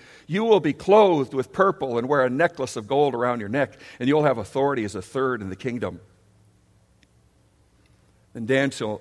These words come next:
Daniel answered and said before the king, "Keep your gifts for yourself, or give your rewards to someone else. However, I will read the inscription to the king and make the interpretation known to him." O king,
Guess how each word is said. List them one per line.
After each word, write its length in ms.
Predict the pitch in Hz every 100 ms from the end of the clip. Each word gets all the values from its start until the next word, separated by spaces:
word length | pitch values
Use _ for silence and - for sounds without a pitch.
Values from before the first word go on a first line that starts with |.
| -
Daniel 380 | 127 127 110 117
answered 460 | 120 120 - 95
and 120 | 87
said 260 | - 120 107
before 320 | 92 - 107
the 80 | 92
king, 380 | - 117 95 78 - _ _ _ _ _ _ _ _ _ _ _
"Keep 300 | - 175 -
your 100 | 123
gifts 440 | 87 117 143 -
for 240 | - 98 90
yourself, 720 | 95 110 - 80 69 - - _ _ _ _ _ _ _ _ _ _ _ -
or 160 | 98 85
give 280 | 127 139
your 140 | 117 95
rewards 680 | 92 82 92 107 117 104 -
to 160 | 90
someone 520 | - - 95 95 92 95
else. 400 | 78 73 - - _ _ _ _ _ _ _ _ _ -
However, 420 | 143 202 160 135
I 100 | 151
will 140 | 147
read 300 | 131 180 185
the 80 | 147
inscription 520 | 113 - 151 151 135
to 100 | 120
the 80 | 113
king 320 | 104 151 143
and 100 | 120
make 200 | 117 127
the 100 | 123
interpretation 800 | 110 104 127 113 - 123 117 107 104
known 220 | 117 123
to 80 | 110
him." 280 | 123 113 110 _ _ _ _ _ _ _ _ _ _ _ _ _ _ _
O 160 | 127 180
king, 440 | - 214 151 107